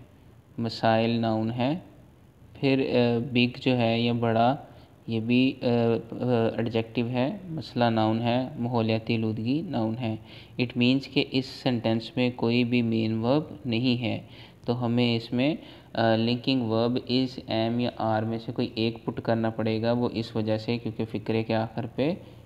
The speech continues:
हैं का word आया है, जिसकी वजह से हमें इसमें, अ, helping verb, अ, is, am, are में से कोई एक as a,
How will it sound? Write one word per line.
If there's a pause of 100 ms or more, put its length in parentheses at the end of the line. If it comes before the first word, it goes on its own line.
(180)
हैं
का
word
आया
है, (300)
जिसकी
वजह
से
हमें (380)
इसमें,
अ,
helping
verb, (200)
अ,
is,
am,
are
में
से
कोई
एक
as
a,